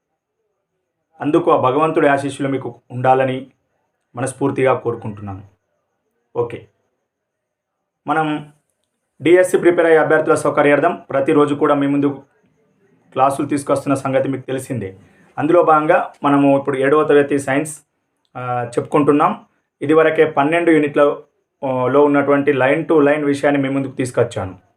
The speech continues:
ఓకే, ఇప్పుడు పదమూడవ యూనిట్ విత్తనాల ప్రయాణం.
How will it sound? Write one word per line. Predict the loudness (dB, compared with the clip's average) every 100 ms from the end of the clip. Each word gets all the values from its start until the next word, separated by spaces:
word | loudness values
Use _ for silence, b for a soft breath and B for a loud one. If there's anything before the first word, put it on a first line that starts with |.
| _ _ _
ఓకే, | -14 -12 -16 _ -20 -20 -20 -12
ఇప్పుడు | -4 2 2 2 0
పదమూడవ | 0 2 2 0
యూనిట్ | -2 -8 -12 _
విత్తనాల | -16 -6 0 2 2 2
ప్రయాణం. | 2 0 0 -4